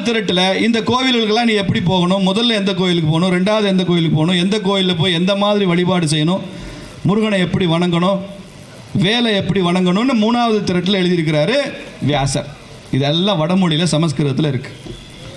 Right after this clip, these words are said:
எண்ணூறு ஆலயங்கள் முருகனுக்கு இருக்கு. எங்க அப்பா முருகனுக்கு, நீ அதை எட்டு ஆலயத்துக்குள்ள அடக்க பாக்குற, முத்தமிழ் முருகனுங்கிற. முத்தமிழ் முருகன் இல்லடா, மூவுலகுக்கு முருகன் அவரு, மூவுலகன் முருகன்னு சொல்லு.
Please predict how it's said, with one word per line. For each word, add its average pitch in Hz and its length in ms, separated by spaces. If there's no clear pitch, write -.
எண்ணூறு 254 600
ஆலயங்கள் 247 500
முருகனுக்கு 170 520
இருக்கு. - 280
எங்க 131 160
அப்பா 139 200
முருகனுக்கு, 156 520
நீ 151 100
அதை 151 200
எட்டு 160 260
ஆலயத்துக்குள்ள 185 420
அடக்க 151 400
பாக்குற, 139 260
முத்தமிழ் 175 420
முருகனுங்கிற. 147 500
முத்தமிழ் 190 560
முருகன் 165 300
இல்லடா, 147 340
மூவுலகுக்கு 196 680
முருகன் 147 280
அவரு, 123 300
மூவுலகன் 214 800
முருகன்னு 185 380
சொல்லு. 151 240